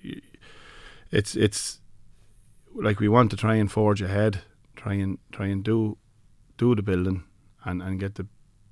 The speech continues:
get the Ukrainian people in there, you know, and, and I just want to reiterate that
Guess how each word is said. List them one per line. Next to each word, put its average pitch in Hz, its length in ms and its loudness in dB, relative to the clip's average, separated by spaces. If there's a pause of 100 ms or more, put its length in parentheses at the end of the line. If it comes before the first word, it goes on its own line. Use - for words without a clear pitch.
get 110 220 -4
the 98 160 -2
Ukrainian 98 440 -2
people 95 240 -4
in 98 140 -2
there, 87 200 -8
you 90 120 -8
know, 104 180 -4
and, 107 160 -4
and 113 320 -2 (360)
I 120 40 2
just 127 180 2
want 135 180 4
to 113 80 -4
reiterate 113 580 -2
that 87 260 -2